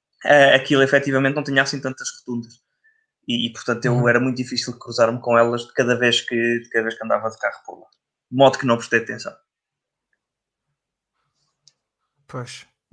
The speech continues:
Speaker 2: Eh,
Speaker 1: Portanto,
Speaker 2: e tu,
Speaker 1: não,
Speaker 2: Manel?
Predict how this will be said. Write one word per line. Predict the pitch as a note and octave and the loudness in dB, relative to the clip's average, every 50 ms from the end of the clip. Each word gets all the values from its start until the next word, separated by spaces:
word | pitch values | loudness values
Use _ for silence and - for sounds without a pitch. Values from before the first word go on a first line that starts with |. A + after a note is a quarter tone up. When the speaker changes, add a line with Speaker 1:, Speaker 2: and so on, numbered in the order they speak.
| - - - - _ _ _ _ _ _ _ - | -20 -20 -20 -20 _ _ _ _ _ _ _ -16
Speaker 2:
Eh, | - - - - - - - - - - - - - - - A#3 - _ _ _ _ _ - | -14 -14 -12 -12 -14 -16 -16 -18 -20 -20 -20 -20 -20 -20 -20 -20 -20 _ _ _ _ _ -20
Speaker 1:
Portanto, | - - - - - B2+ B2 A#2+ | -20 -16 -4 0 2 2 2 0
Speaker 2:
e | - C3+ A#2+ A#2+ A#2 | -2 -2 0 0 0
tu, | - | 0
Speaker 1:
não, | B2 A2+ | 2 4
Speaker 2:
Manel? | E2 | 4